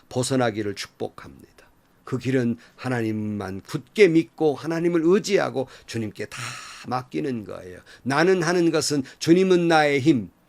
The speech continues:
나의 도움이시오." 하나님 찬양하고 나는 그냥 감사만 하면 됩니다. 하나님을 기쁘게 주님께 예배하면 됩니다. 그 주님만 부여잡고 있으면 됩니다.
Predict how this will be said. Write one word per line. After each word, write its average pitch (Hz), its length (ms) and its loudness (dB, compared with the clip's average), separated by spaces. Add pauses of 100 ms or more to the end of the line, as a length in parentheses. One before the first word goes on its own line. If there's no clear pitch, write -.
나의 117 340 -2
도움이시오." 202 760 4 (160)
하나님 123 400 -4
찬양하고 151 680 -10 (160)
나는 - 260 -4
그냥 98 280 -6
감사만 170 640 -2
하면 175 260 0
됩니다. 113 560 -6 (560)
하나님을 143 540 2
기쁘게 147 880 0 (140)
주님께 143 460 2
예배하면 175 640 4
됩니다. 90 420 -8 (160)
그 247 240 0
주님만 190 540 0
부여잡고 151 560 -2
있으면 110 800 -2 (340)
됩니다. 156 560 -2